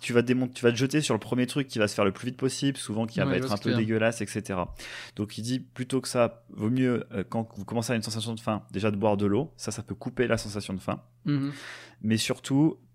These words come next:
Speaker 1: pourquoi pas prendre un truc du coup qui est bon, tu vois, genre une pomme, un fruit, quelque chose
Speaker 2: Ouais, une
Speaker 1: qui
Speaker 2: banane,
Speaker 1: va,
Speaker 2: un truc
Speaker 1: euh,
Speaker 2: comme ça.
Speaker 1: voilà. Et du coup, ne pas, par contre, ne pas tomber dans je bouffe les gâteaux ou de trucs comme ça. Surtout si t'es gourmand, euh,
Speaker 2: Là,
Speaker 1: je
Speaker 2: c'est
Speaker 1: sais
Speaker 2: cadeau,
Speaker 1: que
Speaker 2: là.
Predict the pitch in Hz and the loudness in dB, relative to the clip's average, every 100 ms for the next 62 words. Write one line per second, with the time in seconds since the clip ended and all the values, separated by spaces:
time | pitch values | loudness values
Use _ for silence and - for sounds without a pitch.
0 | - - 123 110 131 - 127 - 107 - | -16 -2 0 2 2 4 2 2 -4 -4
1 | 123 - - 113 110 113 - 101 90 87 | -8 -8 -2 0 2 -2 -4 -4 -2 -2
2 | 98 - 123 110 92 - 101 117 117 107 | -2 4 4 4 -2 -4 -2 -2 -2 -4
3 | 92 - 143 139 127 123 110 131 120 95 | -4 0 2 2 0 4 4 4 2 0
4 | 92 98 95 92 101 110 98 - - - | 0 -2 -2 0 4 4 4 -2 -18 -18
5 | - 98 98 107 - 143 127 104 127 127 | -10 -4 -2 -4 0 2 4 2 4 2
6 | 123 - 104 - 123 - - _ - 98 | 0 -4 -4 -2 -8 -8 -18 _ -2 2
7 | 117 117 110 104 117 113 107 101 - - | 2 0 -2 2 2 4 0 -2 -10 -10
8 | 104 107 95 92 117 120 120 110 98 98 | -4 0 2 2 4 4 6 4 0 -4
9 | 117 110 104 104 98 - 110 - 113 107 | -4 -4 -4 -2 -4 -4 -6 -6 0 0
10 | 104 98 110 135 - - - - - 95 | 2 4 2 0 -10 -20 -20 -12 -2 2
11 | 92 95 - 127 127 92 90 - - | 4 2 2 2 4 4 2 -2 -6